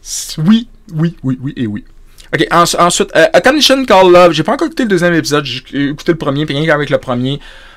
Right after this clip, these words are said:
wow. Le, le, la belle rom-com slice of life, douce, mignonne, qui a du sens malgré le, le petit côté un petit peu, hein, hein, ok. Normalement, là, c'est un genre, c'est un genre de,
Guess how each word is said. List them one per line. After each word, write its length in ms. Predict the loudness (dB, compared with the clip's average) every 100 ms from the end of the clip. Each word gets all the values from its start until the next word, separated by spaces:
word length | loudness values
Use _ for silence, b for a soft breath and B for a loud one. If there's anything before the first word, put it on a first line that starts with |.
| -4
wow. 340 | 2 2 2 -4 -16 -20 _ -10
Le, 120 | -6 -4
le, 140 | -4 -2
la 160 | 0 4
belle 440 | 4 6 4 0 -12 -4
rom-com 540 | 0 0 2 2 2
slice 380 | 0 0 0 0
of 180 | -2 0
life, 600 | 0 0 -2 -8 -18 -20 -20 -12
douce, 680 | -6 0 2 2 -2 -4 -6
mignonne, 800 | -4 2 4 4 4 4 2 -2 B B B _
qui 80 | -2
a 60 | 0
du 120 | -2
sens 520 | -2 2 2 0 0
malgré 480 | 0 2 2 2 4
le, 160 | 4 2
le 140 | 0
petit 180 | -2 -4
côté 240 | -2 -2
un 60 | -2
petit 140 | -4
peu, 200 | -6 -6 -4
hein, 360 | -6 -4 -6 -8
hein, 200 | -8 -8 -8 -8 -8
ok. 260 | -6 -6
Normalement, 460 | -2 0 0 2 0
là, 100 | 0
c'est 80 | 0
un 60 |
genre, 200 | 0 -2 -4
c'est 140 | -4
un 60 | 0
genre 180 | 0
de, 260 | 2 2